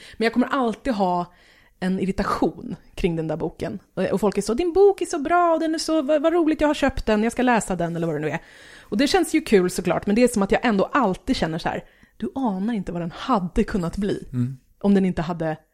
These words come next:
Speaker 1: liksom för många kockar <laughs>
Speaker 2: Okej.
Speaker 1: syndromet",
Speaker 2: Mm.
Speaker 1: liksom.
Speaker 2: Men för, för du vill inte ha just så här angivelser med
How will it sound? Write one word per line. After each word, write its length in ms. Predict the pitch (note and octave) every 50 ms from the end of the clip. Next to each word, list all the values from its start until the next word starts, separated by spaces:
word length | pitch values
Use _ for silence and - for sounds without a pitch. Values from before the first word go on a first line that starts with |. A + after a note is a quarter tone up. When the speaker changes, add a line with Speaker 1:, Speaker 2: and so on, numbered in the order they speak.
| _ _ _ _
Speaker 1:
liksom 380 | - F3+ - F3+ D#3+ D3+ D#3+ - _ _ _ _ - - _ _ _ _ _ _ _ -
för 220 | - - - G#3
många 280 | G3 F#3+ F3+ F3+ F3 F3
kockar 640 | - - F#3+ - _ _ - E3 D3+ E3 F3+ - - - - -
<laughs> 140 | - - - C4+ C4 -
Speaker 2:
Okej. 540 | C#4 C4 G3+ A#3+ - C3 B2 - - A2+ G#2
Speaker 1:
syndromet", 580 | - - G#3 G3 G3+ A#3 A3+ G#3+ F#3 D3 D3+ -
Speaker 2:
Mm. 80 | - A2
Speaker 1:
liksom. 220 | A#2 - - F#3 - _ _ _ _
Speaker 2:
Men 320 | C#3+ C#3+ D3 C3 B2+ B2+
för, 360 | - - C3+ C3+ B2+ - B2
för 160 | A2+ - C3
du 120 | A#2+ A#2+ B2+
vill 220 | A#2+ B2+ B2 B2
inte 220 | B2 A2+ - - A#2
ha 300 | G2+ A2+ C3+ B2 A2 G2+
just 300 | G2 G2 F#2+ - - -
så 140 | - -
här 400 | F#2+ F2+ F2+ F2+ F#2+ G2 F#2+ F#2 -
angivelser 960 | A2+ A2 G2+ G2 F#2+ F#2+ F#2+ G2 G2+ G2+ G2 F2+ F#2 F#2 E2+ - F#2 F#2 F2+ F2
med 320 | F#2+ G2 F#2 F2+ F2 F#2